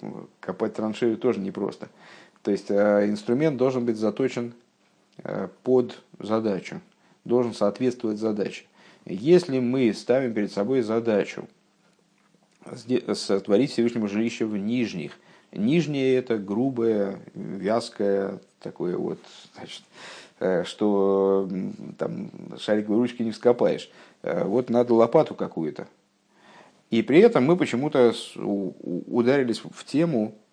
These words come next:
необходимости вовлечения в это служение каких-то очень высоких аспектов, крайне высоких. Они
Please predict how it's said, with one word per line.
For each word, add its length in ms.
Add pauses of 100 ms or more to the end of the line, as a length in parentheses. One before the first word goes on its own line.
(180)
необходимости 1080 (340)
вовлечения 800
в 80
это 160
служение 500
каких-то 360
очень 260
высоких 500
аспектов, 500
крайне 400
высоких. 460 (340)
Они 260